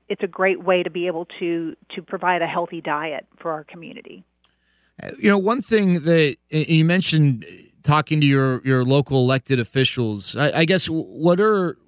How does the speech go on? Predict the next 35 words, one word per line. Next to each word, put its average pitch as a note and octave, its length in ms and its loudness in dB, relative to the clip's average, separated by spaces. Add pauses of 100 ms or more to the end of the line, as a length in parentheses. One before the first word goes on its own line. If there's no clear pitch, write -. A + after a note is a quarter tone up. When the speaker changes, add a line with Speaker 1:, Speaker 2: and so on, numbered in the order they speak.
(100)
Speaker 2:
what E3+ 240 2
are G#3 120 2
ways, D#3+ 400 2
I B2+ 40 -4
mean, C#3 80 0
if C#3 80 2
someone F3+ 280 2
is D3+ 200 2
listening B2+ 400 2
and A#2+ 100 2
they, C3+ 260 4
they C3 200 0
have C3 180 2
a, B2 220 0
a A#2 60 -2
penchant C3+ 500 0
to - 120 -8
really B2 280 2
get B2 160 0
involved A2+ 520 0
in, G#2+ 220 -2
in A2 220 -2
these A2+ 180 2
sorts A#2 280 -2
of G#2+ 60 -6
conversations, G#2+ 800 0
what C3+ 180 4
are G3+ 60 2
some F#3 220 -2
of E3 60 -4
the D3 100 0
specifics B2+ 720 -2
that G#2+ 180 -6
they B2 180 2
can A2+ 360 0